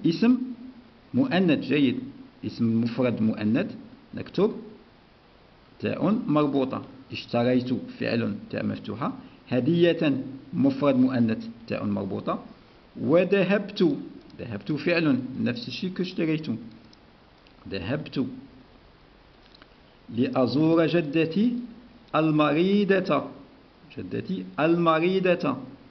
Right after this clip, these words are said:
اسم مؤنث، تاء مربوطة. نكتب التاء المربوطة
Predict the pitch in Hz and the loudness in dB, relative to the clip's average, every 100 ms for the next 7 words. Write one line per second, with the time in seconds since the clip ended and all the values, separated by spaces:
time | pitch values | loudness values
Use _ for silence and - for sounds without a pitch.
0 | - 131 196 214 - - 160 180 160 139 | -6 -2 0 0 -2 -4 -2 0 2 4
1 | 131 - - - - - - - - 110 | 2 -4 -12 -18 -20 -20 -20 -20 -8 -4
2 | - 160 240 - - - - - - 127 | 0 0 0 -4 -12 -20 -20 -20 -6 0
3 | 143 113 101 - - - - - - - | 0 0 -4 -8 -16 -20 -20 -20 -20 -20
4 | - - - - 156 135 135 151 160 156 | -20 -20 -20 -10 -4 -4 -2 -2 0 0
5 | 156 147 143 135 135 135 127 | 2 2 2 2 0 -2 -6